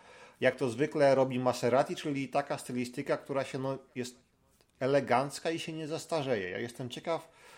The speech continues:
jak to Grecale wygląda na żywo.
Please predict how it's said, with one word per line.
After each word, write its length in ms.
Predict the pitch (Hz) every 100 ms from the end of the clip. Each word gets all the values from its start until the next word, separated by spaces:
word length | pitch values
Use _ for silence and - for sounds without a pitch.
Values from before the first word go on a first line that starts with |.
| -
jak 140 | - -
to 100 | 156
Grecale 500 | 131 135 131 147 143
wygląda 500 | 139 131 147 139 139
na 180 | 135 123
żywo. 640 | 110 117 139 95 95